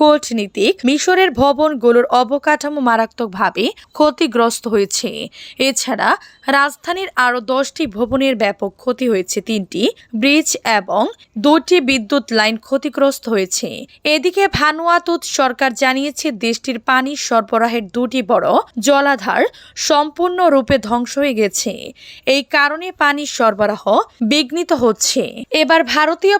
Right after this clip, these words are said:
পণ্যে উচ্চ শুল্ক আরোপে ট্রাম্পের হুমকি। চীন, কানাডা ও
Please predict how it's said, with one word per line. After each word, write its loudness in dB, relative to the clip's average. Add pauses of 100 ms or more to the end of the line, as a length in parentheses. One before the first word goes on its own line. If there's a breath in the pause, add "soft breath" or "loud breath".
পণ্যে 2 (140)
উচ্চ -2 (200)
শুল্ক 2 (240)
আরোপে 0 (140)
ট্রাম্পের 2
হুমকি। -4 (300 soft breath)
চীন, 2 (180)
কানাডা 2 (140)
ও 6